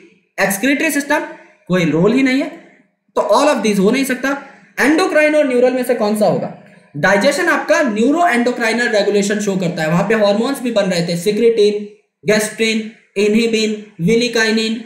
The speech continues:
कोलेसिस्टोकाइनिन, काफी हार्मोन्स बन रहे थे।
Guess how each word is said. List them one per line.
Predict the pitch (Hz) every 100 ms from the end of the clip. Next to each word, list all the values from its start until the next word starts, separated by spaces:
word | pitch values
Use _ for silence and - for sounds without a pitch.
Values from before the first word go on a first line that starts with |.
| -
कोलेसिस्टोकाइनिन, | 214 214 226 208 220 214 208 214 214 - - _ _ _ -
काफी | 233 311
हार्मोन्स | 294 285 277
बन | 247 254
रहे | 247
थे। | 254